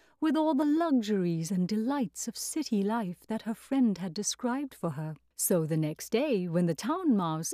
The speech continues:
asked the country mouse to go home with her to the city, she gladly said yes. When they reached the mansion in which the town mouse lived, they found on the table in the dining room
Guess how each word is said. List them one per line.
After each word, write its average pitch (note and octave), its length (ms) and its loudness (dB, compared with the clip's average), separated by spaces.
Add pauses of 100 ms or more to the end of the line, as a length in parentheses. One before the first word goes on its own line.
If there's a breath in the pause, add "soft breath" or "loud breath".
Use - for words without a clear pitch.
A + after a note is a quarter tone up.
asked E3 340 -2
the - 80 -8
country D4 500 0
mouse C#3 460 -4
to B3+ 120 -2
go C4 200 2
home C#4+ 420 0
with E3 160 -4
her D3+ 180 -2
to E3 160 -4
the D#3 80 -6
city, F#3 480 -4 (260)
she - 180 0
gladly A#3 680 0
said D#3 480 -4 (240)
yes. E4+ 460 -4 (800)
When G3 160 4
they F3 140 2
reached A3+ 400 -4
the A#3+ 80 4
mansion A3 720 2
in D#3 140 -2
which D#3+ 240 -4
the F#3+ 120 -6
town B3 520 2
mouse C#3 340 -4
lived, E3+ 460 -4 (400)
they D3 160 -6
found C4 400 2
on C4 100 4
the C4+ 80 2
table G#3+ 460 -2
in F#3+ 100 0
the G3+ 60 -2
dining A3+ 420 2
room D#3 340 0